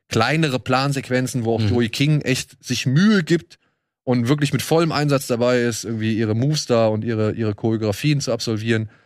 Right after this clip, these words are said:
Speaker 1: Aber es ist noch echt eine sehr weite Strecke bis zu The Raid entfernt.
Speaker 2: W-
Speaker 1: Aber hat mich überrascht, weil,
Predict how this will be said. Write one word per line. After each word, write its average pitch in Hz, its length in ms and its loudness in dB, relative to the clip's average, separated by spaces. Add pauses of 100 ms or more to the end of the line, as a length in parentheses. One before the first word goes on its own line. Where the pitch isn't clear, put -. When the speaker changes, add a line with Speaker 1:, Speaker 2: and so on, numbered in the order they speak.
(360)
Speaker 1:
Aber 107 440 2 (840)
es 120 160 -6
ist 120 160 -10
noch 127 200 -6
echt - 280 -4
eine 107 200 -2
sehr 120 480 -2
weite 104 260 0
Strecke 107 340 -6
bis 98 240 -8
zu 107 160 -4
The 95 80 -4
Raid 92 240 -2
entfernt. 90 460 -8 (540)
Speaker 2:
W- 107 80 -4 (200)
Speaker 1:
Aber 117 160 2
hat - 120 -2
mich 262 120 -4
überrascht, 269 440 -2
weil, 190 160 0